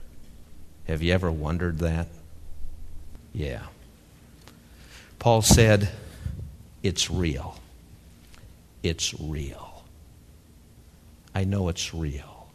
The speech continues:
I have that assurance. It's already begun."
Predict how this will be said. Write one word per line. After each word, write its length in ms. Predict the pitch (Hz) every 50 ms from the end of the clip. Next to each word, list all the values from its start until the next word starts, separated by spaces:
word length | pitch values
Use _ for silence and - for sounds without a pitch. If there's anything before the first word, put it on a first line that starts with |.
| - - - - - - - - - - - - -
I 100 | - 92
have 280 | 101 - 110 107 98 101
that 160 | 101 92 85
assurance. 840 | 82 - - - - 87 76 69 - - - - - - - - - - - - - - - - - - - - - - - - - - - - -
It's 200 | - 104 - -
already 460 | 98 98 101 92 87 98 92 78 80
begun." 540 | 76 - 80 - - - 76 - - - -